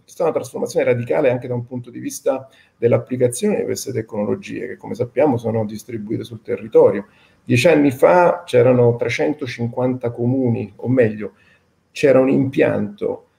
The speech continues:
per la produzione, eh, di energia, eh, elettrica o termica, eh, da fonte rinnovabile in soli trecentocinquanta comuni italiani. Ora non c'è un comune in Italia che non abbia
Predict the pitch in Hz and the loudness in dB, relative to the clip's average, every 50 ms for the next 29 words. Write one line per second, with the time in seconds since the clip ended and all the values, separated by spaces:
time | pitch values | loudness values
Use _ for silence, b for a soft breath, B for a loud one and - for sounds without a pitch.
0 | _ _ _ - - 131 127 127 131 123 123 127 131 131 135 127 123 - - 143 | _ _ _ -2 0 2 2 4 4 2 2 2 -2 -4 -4 -8 -10 -8 -4 0
1 | 139 127 123 120 110 104 104 107 - - - - _ - - 107 107 113 113 110 | 2 2 2 2 0 -2 -4 -6 -6 -8 -12 -20 _ -8 -4 -2 -2 -2 -2 -2
2 | 120 120 120 123 120 113 113 117 123 143 135 123 117 113 107 104 - - - _ | -4 -2 0 0 0 -2 -4 -10 -8 -6 -4 -2 -2 -2 -2 -4 -6 -10 -16 _
3 | _ _ - 107 104 - - - 120 120 127 127 120 - - - 113 110 117 113 | _ _ -10 -6 -6 -6 -4 -2 0 2 2 0 0 -2 -8 -12 -10 -4 -2 -2
4 | 107 - - - 131 117 117 - _ - 120 113 110 107 - 110 110 110 117 120 | -2 -4 -6 -4 -2 -2 -2 -4 _ -2 -2 0 0 0 -2 -4 -6 -6 -4 -4
5 | 120 - 160 160 175 185 - b b b b b b - 113 110 110 107 123 120 | -4 0 0 0 0 -2 -4 b b b b b b -6 -4 -2 0 2 0 0
6 | 135 160 143 131 143 139 175 190 202 156 117 98 110 113 120 131 120 120 - - | 2 0 -2 -2 -2 -4 -2 0 0 0 0 0 0 -2 -2 0 0 0 0 0
7 | - 147 147 - - - 139 139 143 139 120 117 113 127 123 123 120 120 104 113 | -4 -6 -6 -6 -4 -4 -2 -2 -2 -2 -4 -6 -6 -6 -8 -8 -8 -8 -10 -12
8 | 117 - 117 113 110 110 110 110 113 113 110 107 - - 113 131 156 131 107 104 | -12 -8 -6 -8 -6 -6 -6 -8 -8 -8 -8 -8 -4 -4 -2 0 0 0 0 -4
9 | - b b b b b b - 156 180 160 131 127 131 135 135 143 139 123 - | -6 b b b b b b 0 2 4 6 6 6 6 6 4 4 2 0 0
10 | - 165 143 139 131 131 131 - 143 139 156 156 147 135 131 147 160 160 - 101 | 0 2 2 2 2 0 -2 -4 -4 -2 0 0 2 2 2 0 0 2 2 2
11 | 107 117 117 123 127 127 127 - 120 117 117 123 123 117 104 107 110 110 104 107 | 2 2 2 2 2 0 0 -2 -2 0 2 2 2 2 2 0 -2 -2 -4 -2
12 | 120 139 139 143 143 139 | 0 0 2 2 0 -2